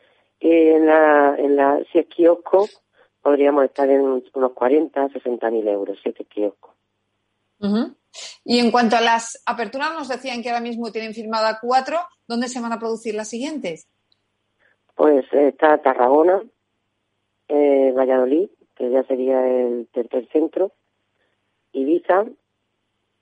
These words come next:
Speaker 1: eh, Salou y Oviedo.
Speaker 2: Ujú. Por último, Nuria, eh,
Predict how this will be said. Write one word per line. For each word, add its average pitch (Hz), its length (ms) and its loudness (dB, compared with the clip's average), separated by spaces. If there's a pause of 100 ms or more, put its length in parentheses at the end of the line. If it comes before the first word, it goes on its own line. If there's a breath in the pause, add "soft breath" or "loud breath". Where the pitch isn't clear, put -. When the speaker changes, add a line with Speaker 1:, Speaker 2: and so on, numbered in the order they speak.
(500)
Speaker 1:
eh, 143 420 0
Salou 160 460 0 (260)
y 135 280 -4
Oviedo. 110 340 -4 (1040)
Speaker 2:
Ujú. 214 340 0 (540 loud breath)
Por 214 160 2
último, 269 440 2 (120)
Nuria, 233 460 0 (100)
eh, 196 800 -8